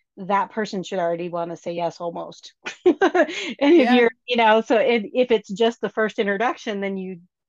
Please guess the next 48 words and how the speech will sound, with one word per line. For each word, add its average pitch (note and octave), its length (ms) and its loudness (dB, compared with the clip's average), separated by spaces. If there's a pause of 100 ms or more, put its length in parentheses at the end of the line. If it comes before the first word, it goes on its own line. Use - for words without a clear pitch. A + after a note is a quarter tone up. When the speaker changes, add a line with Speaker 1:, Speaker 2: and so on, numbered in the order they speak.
(240)
Speaker 1:
probably D#4 520 -2
don't B3+ 200 -2
wanna A3 200 -4
be G3 100 -6
asking F#3+ 320 -6
for G3+ 80 -12
their F#3 100 -8
credit E3+ 260 -10
card. - 180 -18 (840)
Speaker 2:
Yeah, A3 340 -6 (140)
right. B3+ 320 0
And C4 120 0
I C#4+ 100 -2
think E4+ 300 -10 (220)
a B3 60 -8
lot C4+ 200 -2
of F#4+ 80 -10
people, G#4+ 640 -8 (100)
uh, D#3 100 -8 (140)
you A3+ 140 -6
know, G3+ 240 -8
sort F#3+ 220 -12
of F#3 80 -20
cold A3 280 -8
approach G#3 360 -10
their E3 140 -8
buyers E3+ 600 -8
directly F3+ 340 -10
or F3 60 -10
who F3 120 -8
they E3 120 -10
think E3+ 240 -16
are F3+ 60 -12
their F#3 160 -14
buyers. G#3 540 -8 (320)
But G#3+ 140 -14
I A3+ 200 -4
would E4+ 80 -6
actually D#4+ 300 -8
recommend F#3+ 520 -8 (140)
asking F#3+ 680 -8 (200)
for G3 120 -12
those F3 240 -10
warm E3+ 340 -10
introductions - 880 -16
to - 80 -14
your - 160 -14 (220)
buyers. - 640 -16